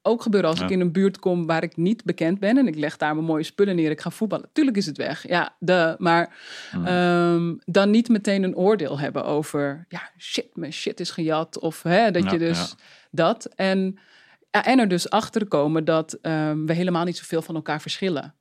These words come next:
Speaker 1: we ook gewoon mens zijn en het heel leuk met elkaar kunnen hebben. En ondanks dat we niet dezelfde taal s-, ik sprak toen nog geen Portugees, ehm, maar we spraken wel de taal van het voetbal. En, ehm,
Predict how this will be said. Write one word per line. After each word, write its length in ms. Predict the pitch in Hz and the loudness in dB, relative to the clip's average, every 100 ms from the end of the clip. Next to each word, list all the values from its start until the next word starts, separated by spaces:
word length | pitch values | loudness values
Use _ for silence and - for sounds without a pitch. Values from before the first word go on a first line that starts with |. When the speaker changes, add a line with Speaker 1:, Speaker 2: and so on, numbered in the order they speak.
| _ _ _ _ - | _ _ _ _ -4
Speaker 1:
we 200 | 160 156 | -2 0
ook 160 | 165 - | -2 -2
gewoon 380 | 175 143 139 131 | -2 -2 -4 -4
mens 400 | 160 151 143 - | -2 0 0 -2
zijn 360 | 151 135 135 - | -2 -2 -4 -4
en 120 | 151 | -4
het 100 | 139 | -2
heel 200 | 151 151 | 0 0
leuk 220 | 143 139 | 0 -2
met 100 | 139 | -4
elkaar 320 | 147 143 131 139 | -6 -4 -4 -4
kunnen 220 | 143 147 | -4 -4
hebben. 220 | 139 139 | -4 -4
En 140 | 147 139 | -6 -2
ondanks 320 | 180 165 156 | 0 0 -2
dat 120 | 151 | -4
we 80 | 147 | -2
niet 220 | 151 185 | 0 0
dezelfde 420 | 175 160 143 147 | -2 -4 -4 -6
taal 280 | - 143 151 | -6 -4 -4
s-, 100 | 165 - | -6 -10
ik 160 | 160 | -10
sprak 240 | - 151 - | -6 -6 -2
toen 120 | 160 | -2
nog 140 | 151 | -2
geen 120 | 151 | -4
Portugees, 640 | 143 151 - - 190 247 - - - - - | -4 -6 -6 -4 -2 -4 -10 -20 -18 -18 -16
ehm, 640 | - 175 165 160 165 160 156 | -6 -2 0 2 2 0 -2
maar 260 | 160 151 156 | -2 0 0
we 100 | 147 | -2
spraken 340 | - 151 151 | -4 -4 -2
wel 160 | 151 156 | -2 -2
de 100 | 156 | 0
taal 180 | 156 156 | -2 -2
van 100 | 160 | -4
het 80 | |
voetbal. 480 | - 220 208 233 339 _ _ - - | -2 0 2 0 -4 _ _ -20 -6
En, 420 | - 214 220 202 - _ _ _ _ - | 2 4 4 0 -8 _ _ _ _ -6
ehm, 640 | 180 180 180 175 170 170 | -2 0 2 0 -2 -6